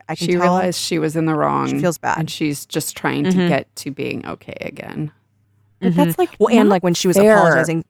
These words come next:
Speaker 2: It's <laughs> not fair that
Speaker 1: No. And she, <laughs> and when she was apologizing to begin with, she was like, "Well, I'm sorry." And I was like,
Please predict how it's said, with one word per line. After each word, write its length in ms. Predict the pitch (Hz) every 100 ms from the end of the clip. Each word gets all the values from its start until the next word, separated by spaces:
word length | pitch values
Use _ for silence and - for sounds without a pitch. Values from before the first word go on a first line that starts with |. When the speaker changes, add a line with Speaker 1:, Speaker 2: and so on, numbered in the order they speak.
| -
Speaker 2:
It's 200 | 202 -
<laughs> 100 | 262
not 280 | 196 - -
fair 420 | - - 151 151
that 220 | 139 123 -
Speaker 1:
No. 280 | 170 147 147
And 140 | 220 214
she, 100 | - 180 - _
<laughs> 260 | - -
and 160 | 214 233
when 120 | 233
she 140 | - 240
was 120 | 226
apologizing 560 | - 175 170 180 175 180
to 100 | 170
begin 220 | 160 151
with, 120 | 156
she 80 | -
was 60 | 170
like, 80 | 214
"Well, 120 | 262
I'm 120 | 311
sorry." 840 | - - 370 285 277 294 190 170 -
And 80 | 202
I 60 |
was 120 | 196 208
like, 180 | 190